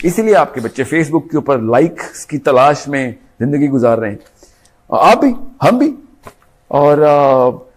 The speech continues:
कोई चीज, आ, उनको, आ, डिससेटि-, depression में जाते हैं, जब उनकी कोई पिक्चर,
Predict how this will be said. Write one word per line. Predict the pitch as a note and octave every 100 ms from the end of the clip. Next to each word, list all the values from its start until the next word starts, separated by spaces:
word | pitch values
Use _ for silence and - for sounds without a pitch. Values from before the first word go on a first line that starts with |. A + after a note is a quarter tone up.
| _ _ _ _ -
कोई | E3
चीज, | E3+ F#3 E3+ E3+
आ, | E3 D#3 D3+ D3 C#3
उनको, | C#3 D3+ C#3+ D#3 D3 C3+ B2+ - - - A#2+ A#2+
आ, | A2+
डिससेटि-, | D3 E3 E3+ D3 D3+
depression | C3 D#3 - D#3+ G3
में | F#3+
जाते | E3 D3 D3+
हैं, |
जब | C#3 C3
उनकी | C3+ C3
कोई | C3 C3+
पिक्चर, | D3+ C#3 E3 D3